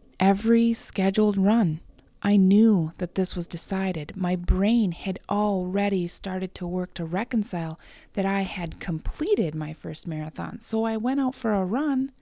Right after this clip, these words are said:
and I did it. That was always in the back of my mind. "I completed my first marathon. I completed my first marathon." And while I will say I was totally capable of running that marathon, I had logged a twenty miler,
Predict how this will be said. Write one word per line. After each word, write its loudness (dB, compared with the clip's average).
and 6
I 2
did 2
it. -4
That -2
was -6
always 0
in 4
the 6
back 0
of -2
my 2
mind. 0
"I -2
completed -2
my 4
first -8
marathon. -6
I -8
completed -2
my -2
first -10
marathon." -6
And 4
while 4
I 0
will 0
say -6
I 0
was -2
totally 0
capable -4
of -8
running -2
that -6
marathon, -4
I -4
had -2
logged -2
a -4
twenty -4
miler, -2